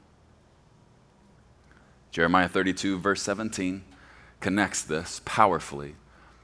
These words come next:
to us. "O sovereign Lord,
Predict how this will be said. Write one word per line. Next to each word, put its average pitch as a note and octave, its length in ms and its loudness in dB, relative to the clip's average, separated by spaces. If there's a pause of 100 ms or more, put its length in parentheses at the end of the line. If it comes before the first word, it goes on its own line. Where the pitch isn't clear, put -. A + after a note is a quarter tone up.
(960)
to E2 260 -2
us. - 420 -10 (760)
"O G#2+ 140 2
sovereign G#2 680 2
Lord, C#2 340 -4